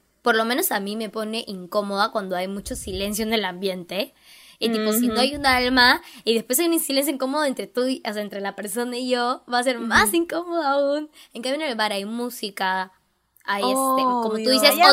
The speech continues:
Speaker 3: ambiente,
Speaker 1: personas.
Speaker 3: es que es el ambiente perfecto, o sea, literal.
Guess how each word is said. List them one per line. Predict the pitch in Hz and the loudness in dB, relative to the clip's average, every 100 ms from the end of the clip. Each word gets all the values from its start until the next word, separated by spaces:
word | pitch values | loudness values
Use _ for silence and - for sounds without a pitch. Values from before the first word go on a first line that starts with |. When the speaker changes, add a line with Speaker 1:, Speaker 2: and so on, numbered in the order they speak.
| 302 370 | 8 6
Speaker 3:
ambiente, | 427 | 6
Speaker 1:
personas. | 330 254 247 247 247 | 6 6 6 6 6
Speaker 3:
es | |
que | 311 | 4
es | 349 | 4
el | 415 | 6
ambiente | 247 233 269 277 320 | 6 4 0 0 0
perfecto, | 214 180 214 190 165 139 | -2 -2 0 -2 -4 -10
o | - | -4
sea, | 170 135 _ _ _ | -2 -2 _ _ _
literal. | 202 208 202 196 170 | -20 -12 -4 0 0